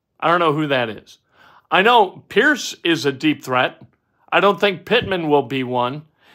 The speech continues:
Hey, here's kind of a thing. Uh, w-, we'll skip some of these things, but the, the, I wanna talk about this, though. The Lions free agents. C J Gardner-Johnson, now healthy, so that's a big deal in the playoffs. Um,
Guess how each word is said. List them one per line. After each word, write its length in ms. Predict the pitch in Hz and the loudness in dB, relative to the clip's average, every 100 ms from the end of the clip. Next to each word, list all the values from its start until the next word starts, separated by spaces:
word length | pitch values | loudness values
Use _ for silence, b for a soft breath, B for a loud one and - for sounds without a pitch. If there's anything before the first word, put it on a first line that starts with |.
| b b | b b
Hey, 280 | 254 220 | -2 0
here's 300 | 170 269 311 | 0 -2 -2
kind 280 | - 226 233 | -2 0 2
of 100 | 190 | 0
a 40 | 170 | 0
thing. 320 | - 226 185 | 0 0 0
Uh, 220 | 190 180 | -2 -2
w-, 340 | 190 214 202 | -2 -4 -4
we'll 160 | 185 202 | 0 -2
skip 320 | - - - | -2 -4 -4
some 300 | - 220 226 | -4 -2 -2
of 60 | 180 | -2
these 280 | 156 127 - | -4 -6 -6
things, 320 | 156 147 131 B B B - | -4 -4 -8 B B B 0
but 160 | 233 | 0
the, 300 | 226 208 196 | 2 -2 -2
the, 160 | 185 - - | -2 -2 -2
I 100 | 226 | 0
wanna 240 | 320 392 - | 2 0 -4
talk 300 | 214 233 - | 0 0 2
about 220 | 180 175 | 0 0
this, 240 | 180 160 | -2 -2
though. 260 | 151 113 - B B B | -4 -4 -6 B B B
The 160 | 156 196 | 0 0
Lions 580 | 190 247 302 294 208 | 4 4 4 2 -2
free 340 | - 226 226 208 | -6 -4 2 4
agents. 640 | 208 185 117 107 - - - _ _ _ _ _ _ _ | 4 2 -10 -16 -16 -16 -18 _ _ _ _ _ _ _
C 240 | - 240 | -4 -2
J 200 | 226 262 | 0 0
Gardner-Johnson, 1000 | 247 262 254 247 202 190 185 - 226 220 _ - | 2 0 0 -2 0 0 0 -4 -10 -10 _ -6
now 280 | 170 214 | 0 2
healthy, 500 | 175 196 233 - 127 131 | 2 0 0 -2 -8 -8
so 240 | - 196 | 0 2
that's 220 | 190 190 | 2 0
a 40 | 214 | -6
big 240 | 247 202 | -6 -6
deal 300 | 214 214 190 | -2 -2 0
in 100 | 175 | -4
the 60 | 151 | -4
playoffs. 640 | 185 185 151 113 110 - _ b b b b | -2 0 0 -2 -6 -14 _ b b b b
Um, 560 | - 170 165 156 147 - | 0 4 6 4 -2 -10